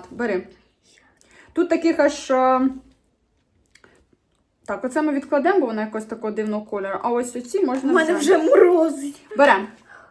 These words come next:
Speaker 2: А де?
Speaker 1: Ну, оце ж вони.
Speaker 2: Ти перша.
Speaker 1: Ну, а чо я перша? Бери ти перша. Ти сунься.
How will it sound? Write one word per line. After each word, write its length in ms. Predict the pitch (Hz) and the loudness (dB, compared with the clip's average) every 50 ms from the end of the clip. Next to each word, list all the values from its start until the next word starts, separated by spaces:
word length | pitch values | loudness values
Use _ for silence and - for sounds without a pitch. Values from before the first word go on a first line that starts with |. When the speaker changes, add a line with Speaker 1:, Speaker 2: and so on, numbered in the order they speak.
| _ _ _ _ _ _ _ _ _ _ | _ _ _ _ _ _ _ _ _ _
Speaker 2:
А 60 | - | -20
де? 180 | - - _ - - - _ _ _ _ _ _ | -20 -20 _ -20 -20 -20 _ _ _ _ _ _
Speaker 1:
Ну, 160 | 220 233 269 | -8 -6 -6
оце 220 | 294 277 - 226 226 | -4 -4 -6 -8 -8
ж 80 | 220 | -8
вони. 260 | 214 208 190 185 - 214 - _ _ _ _ _ _ _ _ _ _ _ _ _ _ _ _ _ _ _ _ _ _ _ _ _ | -10 -8 -6 -6 -8 -8 -14 _ _ _ _ _ _ _ _ _ _ _ _ _ _ _ _ _ _ _ _ _ _ _ _ _
Speaker 2:
Ти 80 | - | -16
перша. 340 | 254 - 208 202 - - - - - _ _ - | -12 -12 -12 -12 -12 -16 -20 -20 -20 _ _ 0
Speaker 1:
Ну, 100 | 311 440 | 0 0
а 60 | 381 | 6
чо 100 | - 571 554 508 | 8 8 8 10
я 140 | 392 330 294 | 8 8 8
перша? 340 | - 240 226 220 208 208 | 8 4 4 4 4 2
Бери 280 | 208 226 349 - 508 508 | 0 2 2 2 2 2
ти 160 | - 330 262 | 2 -2 -2
перша. 460 | 254 - 214 202 190 185 185 190 - - - _ _ _ _ _ _ | -2 0 -2 -2 -2 -4 -6 -8 -12 -14 -20 _ _ _ _ _ _
Ти 80 | - 415 | -8 -6
сунься. 380 | - - 247 196 190 - 180 | -4 -4 -6 -6 -6 -10 -12